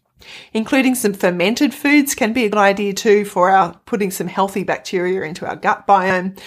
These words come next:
So things like kimchi, sauerkraut, kombucha, water kefir, those types of fermented foods and drinks.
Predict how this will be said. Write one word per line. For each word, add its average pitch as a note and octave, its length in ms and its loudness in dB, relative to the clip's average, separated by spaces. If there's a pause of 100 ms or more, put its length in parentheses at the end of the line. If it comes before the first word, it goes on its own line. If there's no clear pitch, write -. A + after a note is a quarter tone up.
(360)
So G3 540 4
things G3+ 320 -4
like G3 200 -2
kimchi, A3 800 0
sauerkraut, F3+ 1040 0
kombucha, F#3+ 920 0
water F3+ 260 0
kefir, F3 760 0
those F#3+ 240 -2
types - 320 -2
of F#3+ 240 0 (320)
fermented F#3 500 0
foods E3+ 280 -2
and C3 140 -10
drinks. - 580 -4